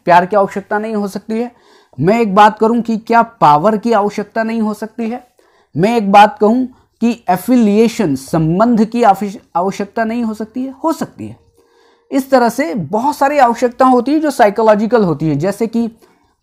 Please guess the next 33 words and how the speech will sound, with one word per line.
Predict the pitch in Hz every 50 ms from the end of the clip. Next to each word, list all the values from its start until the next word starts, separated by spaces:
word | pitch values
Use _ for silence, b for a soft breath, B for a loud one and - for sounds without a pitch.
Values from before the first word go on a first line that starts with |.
| _ -
अचीवमेंट | 202 208 - - 247 254 269 262 262 277 269 254 -
की | 220 214
आवश्यकता | 175 156 151 151 - 170 160 - - 156
होती | 123 117 113 95 - -
है। | 107 110 - _ _ _ _ _ _ _ _ _ _ _ _ _ _ _ _ _ _ _ _ _ _ _ _ _ _ _ _ _ _ _
आप | - 202 226 -
किसी | - 247 220 269 262
चीज | - 240 262 240 -
को | - - 277 285
उपलब्ध, | 285 - - 208 202 - 277 277 254 220 196 160 - _ _ _ -
आपको | 196 240 240 - - 269
अचीव | - - 226 220 - 302 320 311 247
करना | 208 208 165 160 156 143
है, | 135 120 - -
आपको | 185 - - 262
उपलब्धि | 220 185 - - 269 294 262 233 202 247 240
चाहिए, | 190 208 165 139 120 113 104 b b b b b b b -
आपको | 196 220 - - 285
संबंध | 262 - - 226 220 240 262 302 294 294
बनाने | 285 247 233 220 214 220 220 208
की | 180 196 175
इच्छा | - - - 160
है, | 131 123 - - -
आपको | 185 214 - - 285 262
सत्ता | - - 254 240 - - - 294 269
की | 277 269 247
इच्छा | 196 - - - 190
है, | 175
आपको | 165 170 - - 277 277
प्यार | 269 - 226 240 220 240 269 269
की | 262 - 254
इच्छा | 226 - - 226 208
है, | 170 131 b